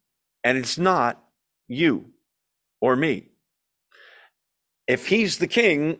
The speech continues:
what does that make me? Well, I'm just a subject of the king. I am a servant of the king.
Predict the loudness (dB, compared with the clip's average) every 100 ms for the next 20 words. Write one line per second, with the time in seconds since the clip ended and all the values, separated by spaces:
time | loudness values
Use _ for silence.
0 | -2 0 2 0 2 0 -2 -2 -4 -6
1 | _ _ 2 4 4 0 -4 -4 -6 -8
2 | -10 -14 -10 0 2 2 -4 -8 -8 -8
3 | -8 -8 -6 -8 -10 -6 -4 -4 -6 -6
4 | 0 2 2 0 -2 -2 -2 -4 -4